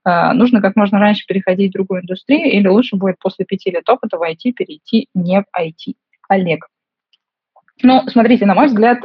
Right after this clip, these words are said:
э, вот с точки зрения перехода, э, из сырья в I T, вообще, то есть из любой консервативной, не айтишной индустрии в I T, всё достаточно плохо. То есть, условно, из какого-нибудь Сибура перейти в условный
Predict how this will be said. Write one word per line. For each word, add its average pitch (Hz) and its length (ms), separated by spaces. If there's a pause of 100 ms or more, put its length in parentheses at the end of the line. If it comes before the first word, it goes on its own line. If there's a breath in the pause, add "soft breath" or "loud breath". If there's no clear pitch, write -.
э, 185 260 (240)
вот 190 320
с - 60
точки 247 260
зрения 196 560 (680 loud breath)
перехода, 233 760 (360)
э, 202 40 (400)
из 233 200 (220)
сырья 202 600
в 170 300
I 185 220
T, 359 400
вообще, 196 340
то 190 140
есть 165 200
из 196 200
любой 214 360
консервативной, 202 1200
не 190 200
айтишной 175 580
индустрии 175 340
в 170 60
I 175 100
T, 359 180
всё - 140
достаточно 214 500
плохо. - 380 (440 loud breath)
То 180 40
есть, 190 200
условно, 208 680 (100)
из - 160
какого-нибудь 196 640
Сибура 202 480
перейти 185 540
в 160 140
условный 180 640